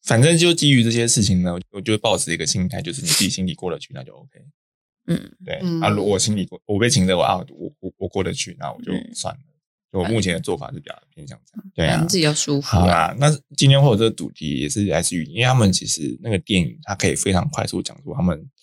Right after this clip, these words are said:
Speaker 1: 害怕跟讨厌的三件事情。
Speaker 2: 嗯。
Speaker 1: 所以我觉得其实也是希望大家就可以很明确地讲出他们，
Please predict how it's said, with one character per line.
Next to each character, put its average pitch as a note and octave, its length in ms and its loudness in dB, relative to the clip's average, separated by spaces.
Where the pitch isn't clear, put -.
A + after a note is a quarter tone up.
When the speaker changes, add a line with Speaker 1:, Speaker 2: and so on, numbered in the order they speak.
Speaker 1:
害 F#2+ 200 0
怕 D#2+ 260 -4
跟 D#2+ 380 -4
讨 D2+ 160 -2
厌 F2 140 2
的 D#2 100 -2
三 F#2 260 0
件 E2 180 -2
事 - 240 -4
情。 - 180 -12
Speaker 2:
嗯。 D3+ 200 6
Speaker 1:
所 - 460 -12
以 G#2+ 40 -4
我 G#2+ 60 -2
觉 F#2+ 80 2
得 F#2+ 60 2
其 - 160 -6
实 E2 220 -4
也 D2+ 60 -2
是 F2 120 -4
希 F2+ 80 -2
望 E2 120 -4
大 D#2+ 120 -10
家 D#2 80 -10
就 - 80 -14
可 F2 100 -6
以 D#2 60 -4
很 A2 120 -10
明 F#2 200 0
确 A#2+ 140 4
地 F#2+ 80 2
讲 D#2+ 180 -6
出 - 100 -18
他 F2+ 60 -8
们， E2 160 -10